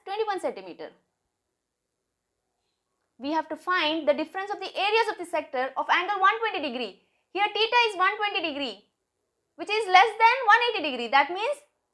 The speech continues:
it's a minor sector, right? So we have to find the difference of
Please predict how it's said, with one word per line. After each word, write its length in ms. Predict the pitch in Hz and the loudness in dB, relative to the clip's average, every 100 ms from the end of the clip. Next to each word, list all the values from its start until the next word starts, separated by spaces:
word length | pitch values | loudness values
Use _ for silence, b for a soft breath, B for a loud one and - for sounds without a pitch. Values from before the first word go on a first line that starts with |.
| - | -20
it's 160 | 330 | -6
a 100 | 453 453 | -4 2
minor 240 | 494 554 554 | 2 2 0
sector, 300 | 294 254 254 | -2 -2 4
right? 240 | 269 427 - _ _ _ _ _ | 4 4 0 _ _ _ _ _
So 160 | - 392 | -8 0
we 80 | 427 | 6
have 140 | 427 | 6
to 80 | 440 | 4
find 300 | 427 403 440 | 0 0 0
the 160 | 440 440 | -4 -4
difference 320 | 440 453 466 | -4 -4 4
of 160 | 415 | 6